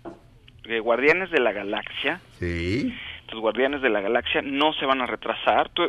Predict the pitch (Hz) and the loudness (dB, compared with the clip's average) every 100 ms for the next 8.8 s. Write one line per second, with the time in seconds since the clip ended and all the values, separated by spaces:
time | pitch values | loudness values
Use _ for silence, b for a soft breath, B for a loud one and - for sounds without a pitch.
0 | - 190 - 202 233 208 - 143 151 156 | -2 -2 2 2 4 2 4 2 2 0
1 | 139 - 139 135 110 110 113 104 101 - | -2 0 2 2 0 -2 -4 -4 -4 -4
2 | 117 135 127 127 113 110 117 - - 131 | -2 -2 -4 -4 -4 -2 -2 -4 -8 -10
3 | - 127 - 143 117 120 123 127 123 110 | -8 -10 -4 -2 2 2 2 2 0 -2
4 | - 117 107 B B B B B - 123 | -4 -8 -8 B B B B B 4 4
5 | 143 127 123 135 131 147 139 117 - - | 6 6 6 2 2 4 4 2 -2 -14
6 | - - - - 139 127 - - - 78 | -12 -8 -6 -2 -2 -2 -8 -16 -12 -10
7 | 90 - 123 131 135 139 135 - - 180 | -8 -8 0 0 0 -2 -2 -6 -8 0
8 | 156 147 135 135 127 139 - | 2 2 2 2 2 0 0